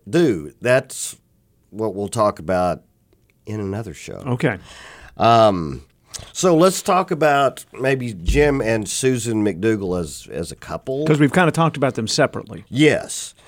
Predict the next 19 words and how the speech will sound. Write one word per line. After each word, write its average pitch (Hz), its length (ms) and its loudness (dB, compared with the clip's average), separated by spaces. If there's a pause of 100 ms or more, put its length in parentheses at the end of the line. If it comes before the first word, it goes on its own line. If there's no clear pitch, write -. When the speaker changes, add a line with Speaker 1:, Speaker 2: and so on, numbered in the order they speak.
(180)
Speaker 1:
So 135 800 4
just 170 300 0
to 160 80 -2
give 143 260 0
you 147 200 0
a 127 40 2
little 127 220 0
background 110 680 2
on 101 380 0 (140)
who 139 140 -2
they 120 160 2
were 117 260 0
and 101 80 -2
how 120 140 2
they 101 120 0
met, 110 380 0 (380)
Jim 151 260 2
McDougal, 113 640 2
who 110 460 -2